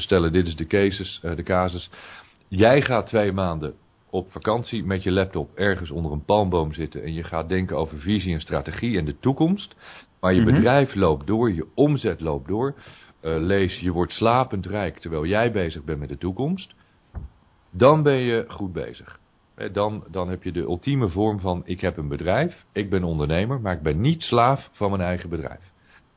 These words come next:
Speaker 2: Ja, precies.
Speaker 1: Eh, in de meeste gevallen is dat natuurlijk niet zo. In de praktijk is het altijd zo dat wij dag en nacht ook bezig zijn in ons eigen bedrijf. En dat is goed. Mijn stelling is: je bedrijf moet waanzinnig goed lopen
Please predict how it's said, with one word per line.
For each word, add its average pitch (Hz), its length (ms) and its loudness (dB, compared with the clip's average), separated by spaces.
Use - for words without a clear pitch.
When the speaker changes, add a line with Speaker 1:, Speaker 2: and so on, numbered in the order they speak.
Speaker 2:
Ja, 120 200 6
precies. - 380 -2
Speaker 1:
Eh, 92 180 -2
in 104 60 -2
de 104 60 2
meeste 131 280 4
gevallen 73 320 -4
is 95 100 -2
dat - 120 -8
natuurlijk 69 340 -8
niet 64 140 -16
zo. - 180 -10
In 69 180 -8
de 67 60 -10
praktijk - 440 -4
is 87 160 -8
het 82 120 -8
altijd 85 380 -2
zo 85 100 -4
dat 82 200 0
wij 76 300 0
dag 87 220 0
en 90 60 -4
nacht 82 200 -4
ook 76 160 -6
bezig 80 300 -2
zijn 76 280 -6
in 80 120 -4
ons 80 180 -4
eigen 73 280 -8
bedrijf. 69 320 -2
En 98 80 -2
dat 117 100 4
is - 60 -2
goed. 110 280 2
Mijn 78 180 0
stelling 139 400 2
is: - 200 -8
je 90 140 -2
bedrijf 98 560 0
moet 98 340 -6
waanzinnig 127 800 0
goed 98 200 -8
lopen 85 400 0